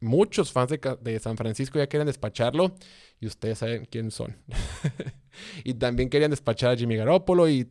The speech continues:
bueno, todavía lo quieren despachar. A Jimmy Garoppolo nunca lo van a querer, yo creo. Pero ahora sí que haya sido como haya sido, el equipo de San Francisco ya está en la final de conferencia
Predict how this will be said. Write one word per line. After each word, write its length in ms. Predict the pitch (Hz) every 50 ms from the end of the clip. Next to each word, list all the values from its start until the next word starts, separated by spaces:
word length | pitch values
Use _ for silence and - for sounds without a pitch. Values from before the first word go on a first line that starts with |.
| - _
bueno, 160 | - 175 151
todavía 200 | - 165 170 135
lo 40 | 117
quieren 140 | - 143 131
despachar. 420 | - - 107 - - 107 - - -
A 60 | 123
Jimmy 180 | 120 151 190 208
Garoppolo 280 | 165 135 135 - - 131
nunca 200 | 139 139 - 123
lo 60 | 113
van 100 | 120 131
a 80 | 127
querer, 180 | 131 117 113 117
yo 100 | 117 117
creo. 240 | - 120 117 120 127 - _ - - - - - _ _ _ _
Pero 480 | 135 139 139 143 139 135 - - - _ _ _ _ _ _ _ _ _ _ _ _ _ _ _
ahora 180 | - 101 139 139
sí 100 | 156 156
que 140 | - 160 -
haya 380 | - 143 160 180 175 143 123 117
sido 240 | - 165 165 151 -
como 180 | - 113 120
haya 220 | 139 160 151 127 117
sido, 260 | - 143 160 170 -
el 120 | - 123
equipo 280 | 117 - - 147 - 151
de 40 | 135
San 120 | 135 117
Francisco 300 | - 117 117 - - 147
ya 40 | 143
está 240 | 127 - 147 151 156
en 160 | - 143 127
la 120 | 120 113
final 200 | - - 113 120
de 100 | 135 135
conferencia 600 | - 131 117 - 117 123 131 131 - 175 175 165